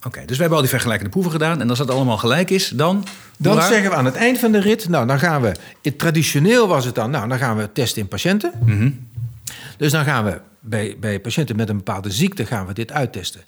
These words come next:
Speaker 2: En dat is een tweede probleem. Dus probleem één is,
Speaker 1: Mhm.
Speaker 2: het ontwikkelmodel is gebaseerd op laboratoriumonderzoek.
Speaker 1: Ja.
Speaker 2: Op, op met methodologieën waar de doorsnee dokter nauwelijks kennis van heeft. Ja, wat een boer niet kent,
Speaker 1: Ja, dat
Speaker 2: dat
Speaker 1: weet
Speaker 2: lust
Speaker 1: je
Speaker 2: hij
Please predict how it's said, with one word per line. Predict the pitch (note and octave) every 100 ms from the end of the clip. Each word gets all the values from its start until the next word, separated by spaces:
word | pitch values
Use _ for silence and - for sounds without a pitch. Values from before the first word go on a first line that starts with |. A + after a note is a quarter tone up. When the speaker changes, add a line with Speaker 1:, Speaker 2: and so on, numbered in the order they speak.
| - - - -
Speaker 2:
En | - A#2+
dat | F#3
is | D3
een | A#2+ G#2
tweede | - A3 B3
probleem. | - C3+ C3 B2 C#3 G3 G#3
Dus | C3 -
probleem | - D3 C#3+ -
één | G3+ A3+ A3+
is, | A3+ B3+ - -
Speaker 1:
Mhm. | G#2 F#2 B2+
Speaker 2:
het | B2+ C#3
ontwikkelmodel | C3+ G3+ A3+ E3+ D3+ D3
is | C#3+
gebaseerd | - F#2+ A2 G#2+ G#3 G#3
op | D3
laboratoriumonderzoek. | D#3 C#3+ C#3 D3+ A2 G2+ F2 E2 E2+ - - _
Speaker 1:
Ja. | - - _ _ _ _ _ _ - _ - _ _
Speaker 2:
Op, | D3+ D3 B2+ -
op | D3 C3+
met | D3 - -
methodologieën | C3+ D#3+ D3 B2+ C3 C3+ G3 A#3+ B3+ B2+
waar | B2+
de | A2
doorsnee | B2+ A3+ - E3
dokter | C#3+ F3 F3 F3 F3
nauwelijks | A2 C3+ G3 F3+ D#3
kennis | D#3 G#2+ G2
van | G2
heeft. | F2 - - - _ _ _ - - - - _ _
Ja, | - D#3 E3
wat | E3
een | E3
boer | G3+
niet | F3+ F3
kent, | G3 A3+ - - _ _
Speaker 1:
Ja, | G2 G2
dat |
Speaker 2:
dat | G2+
Speaker 1:
weet | E3
Speaker 2:
lust | A#3
Speaker 1:
je |
Speaker 2:
hij | B3